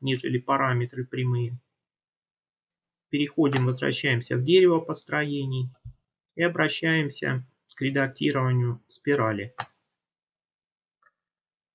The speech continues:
Итак, у нас <clears throat> в окошке редактирования параметров есть поле для задания высоты или расстояния. У нас оно прописано,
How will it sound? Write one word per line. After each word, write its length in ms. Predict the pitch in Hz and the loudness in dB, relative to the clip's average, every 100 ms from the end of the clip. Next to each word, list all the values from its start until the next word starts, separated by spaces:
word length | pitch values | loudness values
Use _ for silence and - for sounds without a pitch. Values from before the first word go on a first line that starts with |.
| _ _ _ _ _ _ _ _ | _ _ _ _ _ _ _ _
Итак, 320 | - 214 208 | 2 4 4
у 40 | 175 | 4
нас 400 | 180 175 - _ | 4 4 0 _
<clears throat> 60 | - | -4
в 500 | 139 147 - - 143 | -2 -2 -4 -2 2
окошке 440 | 156 175 165 - | 4 6 4 4
редактирования 720 | 147 143 147 - 151 139 143 139 | 0 0 -2 0 0 0 -2 0
параметров 800 | 160 190 202 143 127 131 131 127 | 4 6 6 4 -2 -2 -4 -2
есть 540 | 160 180 180 - - _ _ _ _ _ _ _ _ _ _ _ _ _ _ - | 4 4 4 -8 -20 _ _ _ _ _ _ _ _ _ _ _ _ _ _ 2
поле 360 | 160 165 151 135 | 6 6 4 2
для 400 | 151 156 151 - | 0 2 0 -2
задания 520 | 135 143 156 147 135 | -4 0 0 0 -2
высоты 540 | 147 - 160 165 - | -2 -2 0 -2 -2
или 200 | 113 123 | -2 -2
расстояния. 1000 | 131 139 - - 143 143 113 101 92 104 123 147 | -2 -4 -6 -4 -2 0 -2 -4 -8 -10 -10 -4
У 60 | |
нас 260 | 160 156 - | -2 -2 -2
оно 200 | 139 131 | -6 -4
прописано, 800 | 143 143 143 127 - 117 113 | -4 -4 -4 -8 -6 -6 -6